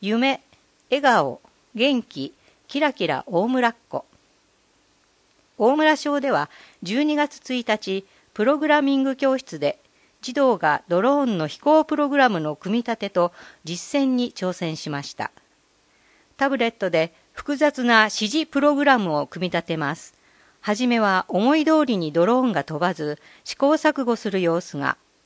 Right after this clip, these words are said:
それでも最後まで諦めず、友達と協力して取り組む姿が印象的でした。六年、大木優斗さんのコメントです。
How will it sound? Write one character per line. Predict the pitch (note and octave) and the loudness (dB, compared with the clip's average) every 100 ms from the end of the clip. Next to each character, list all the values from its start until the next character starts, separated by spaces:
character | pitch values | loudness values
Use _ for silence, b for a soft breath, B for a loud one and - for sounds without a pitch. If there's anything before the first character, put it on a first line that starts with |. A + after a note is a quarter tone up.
| _ _ _ b b _ _ _ | _ _ _ b b _ _ _
そ | - A#3 | -4 0
れ | C#4 | 2
で | C4 | 2
も | A3 F#3 B B | 2 0 B B
最 | - C4 D#4+ | -2 2 2
後 | C#4+ | 2
ま | B3 G3+ | 0 2
で | |
諦 | E3 E3 A#3 A3+ | 2 0 0 0
め | G#3+ F#3+ | 0 -2
ず、 | D#3+ D3 - _ | -2 -6 -8 _
友 | - A3+ C#4 | -4 -2 0
達 | C#4+ - | -2 -2
と | C4+ C4 | -4 -2
協 | B3 C#4 | 0 0
力 | C#4+ C#4 | 0 -4
し | C4 - | -8 -6
て | A#3 A3+ | -4 -4
取 | G#3 A3 | -4 -6
り | |
組 | - B3+ | -4 -4
む | C4 | -6
姿 | - A#3+ A3+ D#3+ | -4 -4 -2 0
が | C#3 C#3+ - | 0 -2 -4
印 | G3+ | -6
象 | G3+ F#3+ | -4 -6
的 | F3+ F3 D3+ | -8 -8 -8
で | D3 | -8
し | - | -8
た。 | - - _ _ _ _ _ _ _ _ _ _ _ _ _ _ _ _ _ _ _ _ _ _ _ _ _ | -10 -12 _ _ _ _ _ _ _ _ _ _ _ _ _ _ _ _ _ _ _ _ _ _ _ _ _
六 | F#3+ G3 D#4 | -6 -4 0
年、 | C#4+ F#3 C#3+ - | 2 2 -2 -6
大 | - A#3+ | 0 0
木 | C#4+ C#4+ | 0 -2
優 | C#4 | -2
斗 | D4+ C4+ | -2 -4
さ | - G3 | -4 -4
ん | D#3 | -4
の | C#3+ | -6
コ | D#3 | -4
メ | E3 | -4
ン | E3+ | -4
ト | D#3+ | -4
で | C#3+ C3+ | -4 -4
す。 | - | -8